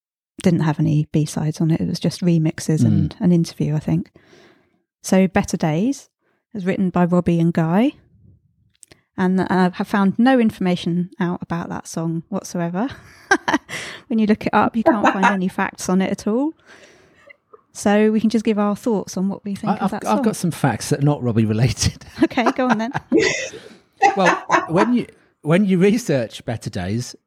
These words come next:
Speaker 2: there are many, many, many artists that have called their songs Better Days, uh, including Bruce Springsteen, who had a song called Better Days in nineteen ninety-two. I'm not saying this is why Robbie did it. Uh, and also, um, One Republic released a song called Better Days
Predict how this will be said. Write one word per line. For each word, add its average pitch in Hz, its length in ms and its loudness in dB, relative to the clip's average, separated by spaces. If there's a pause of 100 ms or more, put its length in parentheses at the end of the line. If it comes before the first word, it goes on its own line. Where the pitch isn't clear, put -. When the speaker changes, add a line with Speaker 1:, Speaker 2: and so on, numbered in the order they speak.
(140)
Speaker 2:
there 147 180 0
are 139 40 0
many, 156 300 2
many, 143 280 4
many 156 300 4
artists 104 420 -4
that - 120 -10
have - 120 -12
called 113 200 -4
their 117 100 0
songs 120 360 -4
Better 131 300 -4
Days, 156 480 -4 (840)
uh, 107 320 2
including 113 380 0 (100)
Bruce 127 300 0
Springsteen, 117 600 -4 (220)
who 123 80 -12
had 113 200 -4
a 107 200 -4
song 113 260 0
called - 220 -6
Better 107 240 -2
Days 107 260 0
in 104 140 -2
nineteen 107 340 -2
ninety-two. 107 340 -4
I'm 175 120 -2
not 220 160 0
saying 139 240 2
this 123 160 0
is 117 120 -2
why 117 140 0
Robbie 110 220 -2
did 147 160 -2
it. 85 180 -12 (760)
Uh, 120 260 -2
and 127 100 -2
also, 127 540 2
um, 127 420 2
One 131 260 2
Republic 131 460 0
released 113 320 0
a - 20 -8
song 110 220 0
called 107 180 -2
Better 107 240 -6
Days 107 480 -2